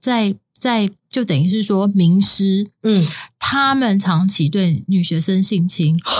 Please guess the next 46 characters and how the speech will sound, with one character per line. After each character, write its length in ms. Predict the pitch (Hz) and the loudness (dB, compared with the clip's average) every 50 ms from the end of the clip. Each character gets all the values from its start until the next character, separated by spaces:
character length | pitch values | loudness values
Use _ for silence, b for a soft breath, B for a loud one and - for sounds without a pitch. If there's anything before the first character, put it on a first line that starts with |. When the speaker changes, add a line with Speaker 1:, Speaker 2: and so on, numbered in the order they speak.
| B B B _ | B B B _
Speaker 2:
<gasps> 420 | _ _ _ _ _ _ _ _ _ | _ _ _ _ _ _ _ _ _
Speaker 1:
对。 100 | - 214 | -2 -2
Speaker 2:
我 60 | 202 185 | 0 0
的 60 | 175 | -2
天 260 | - - - 330 339 | -4 -6 -6 -6 -8
哪。 80 | 311 190 | -8 -6
Speaker 1:
可 200 | - 196 202 190 | -2 0 0 0
是 280 | 190 - 349 370 330 | 0 0 0 0 2
呢， 340 | 294 269 240 220 220 220 208 - - | 2 0 0 0 0 -2 -2 -2 -2
因 140 | 285 277 285 | -2 -2 0
为 340 | 294 262 226 190 143 - - _ _ | 0 0 0 -2 -2 -6 -10 _ _
在， 400 | - - 311 277 254 233 202 202 - - | -6 -2 -2 0 0 -2 -2 -4 -6 -8
在 180 | - - 277 262 | -4 -2 -2 0
那 140 | 262 277 269 | 0 0 0
样 160 | 254 233 226 | 0 0 0
的 220 | 214 202 196 190 | 2 0 0 0
时 300 | 180 - - - 170 180 | -2 -2 -2 -2 -2 -4
空 260 | 185 - 214 208 202 202 | -2 -2 0 0 2 2
背 160 | 220 196 170 | 2 0 0
景 240 | - - 131 143 156 | 0 -2 -2 -2 -2
下， 300 | - - 196 151 143 175 | -2 -2 -2 -2 -2 -4
学 240 | - - 208 196 | -2 -2 -2 0
生 200 | 202 - 240 240 | 0 0 0 0
们 280 | 240 226 214 175 175 185 | 2 2 2 2 2 2
要 180 | 220 202 180 175 | 0 -2 -2 -4
考 200 | - - 147 - | -6 -6 -6 -4
上 220 | - 220 202 196 | -2 -2 -2 0
高 200 | 202 190 175 185 | 0 -2 -2 -2
考， 260 | 190 - - 131 - | -4 -4 -6 -6 -6
所 180 | - - - 185 | -6 -6 -4 -2
谓 80 | 202 | -2
的 60 | 220 202 | -2 -2
高 180 | - 185 170 | -2 -2 -4
考， 160 | 170 - 185 - | -4 -4 -8 -6
当 200 | - 262 269 262 | -6 -4 -4 -4
时 180 | 254 - 156 - - 196 - | -2 -4 -4 -6 -8 -8 -4
那 140 | 226 226 | -2 -2
个 60 | 202 185 | 0 0
韩 120 | 196 185 | 0 0
国 120 | 202 208 | 0 0
不 60 | 170 170 | 0 -2
叫 120 | 160 160 | -2 -2
高 160 | 151 151 143 | 0 0 -2
考， 180 | 151 - 147 147 B B B B B B _ | -2 -4 -8 -10 B B B B B B _
但 140 | 311 294 285 | -2 -2 0
是 220 | - 294 285 254 | 0 0 -2 -2